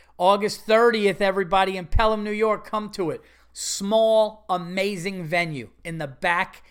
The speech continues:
of a classic, legendary burger joint. It's actually probably one of the best places to watch a comic do a long set because I'll, I'll get into it after, but that's August thirtieth, and I think Kelly's coming to it. As a matter of fact, I know he is. So,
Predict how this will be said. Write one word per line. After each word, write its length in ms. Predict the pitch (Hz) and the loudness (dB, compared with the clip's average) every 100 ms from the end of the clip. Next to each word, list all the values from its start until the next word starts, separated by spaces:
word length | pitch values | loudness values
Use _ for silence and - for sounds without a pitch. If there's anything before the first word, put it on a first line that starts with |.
| _ _ | _ _
of 140 | 156 143 | -10 -8
a 60 | |
classic, 800 | - - - 180 185 - 190 - - | -12 -14 -8 -4 -4 -6 -10 -12 -14
legendary 680 | 160 170 165 175 160 165 156 | -8 -6 -6 -6 -6 -4 -4
burger 380 | 135 151 139 131 | -6 -6 -6 -8
joint. 340 | 117 117 104 _ _ _ _ _ _ _ _ - | -10 -14 -14 _ _ _ _ _ _ _ _ -12
It's 180 | 165 - | -12 -6
actually 380 | 185 190 - 185 | -4 -4 -4 -8
probably 480 | 180 175 175 170 165 | -4 -4 -4 -8 -10
one 160 | 170 | -10
of 60 | 165 | -10
the 60 | 151 | -10
best 320 | 139 156 - | -8 -8 -8
places 380 | 170 151 - 131 | -12 -12 -14 -16
to 140 | 147 | -12
watch 420 | 139 143 139 - | -6 -6 -6 -12
a 80 | 151 | -18
comic 600 | - - 143 139 135 - 123 | -18 -12 -10 -10 -14 -18 -16
do 340 | 143 139 135 - _ _ - | -12 -10 -12 -16 _ _ -14
a 120 | 135 | -10
long 340 | 139 139 139 | -6 -6 -8
set 420 | - - 135 - | -10 -8 -8 -10
because 460 | - 117 147 123 117 | -18 -16 -14 -14 -16
I'll, 200 | - 135 143 | -12 -10 -6
I'll 120 | 147 | -6
get 160 | 143 139 | -6 -8
into 240 | 135 139 | -10 -10
it 40 | |
after, 280 | 131 127 120 | -10 -10 -14
but 100 | 113 | -14
that's 220 | 143 143 | -10 -10
August 320 | 143 147 135 - | -10 -10 -12 -12
thirtieth, 320 | 143 143 139 | -10 -10 -12
and 80 | 131 | -16
I 40 | |
think 200 | - 143 | -14 -16
Kelly's 340 | - 143 131 | -14 -14 -14
coming 240 | - 147 135 | -14 -14 -14
to 120 | 123 | -16
it. 40 | 113 | -16
As 60 | |
a 20 | |
matter 140 | 139 151 | -10 -10
of 60 | |
fact, 160 | 156 139 | -8 -10
I 60 | 131 | -8
know 160 | 165 | -8
he 80 | 123 | -8
is. 180 | 101 - _ _ _ _ _ _ _ _ - - _ - - - - - | -12 -20 _ _ _ _ _ _ _ _ -20 -20 _ -20 -18 -20 -20 -20
So, 560 | - - 190 170 131 - | -18 -4 0 0 -2 -10